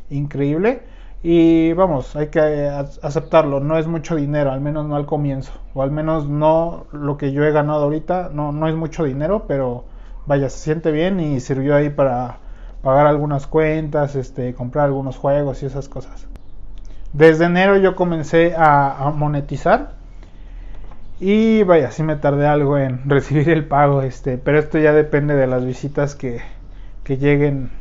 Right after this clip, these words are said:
a tener los canales. Por ejemplo, el mío pues no lo ven muchas personas, entonces me tardé un año en poder, <laughs> este, en poder, eh, reclamar mi pago, ya que YouTube te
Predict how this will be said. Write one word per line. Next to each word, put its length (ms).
a 120
tener 300
los 200
canales. 520
Por 180
ejemplo, 540
el 100
mío 280
pues 160
no 100
lo 140
ven 140
muchas 260
personas, 560
entonces 420
me 140
tardé 420
un 280
año 320
en 80
poder, 400
<laughs> 0
este, 580
en 300
poder, 760
eh, 220
reclamar 560
mi 120
pago, 440
ya 240
que 180
YouTube 500
te 560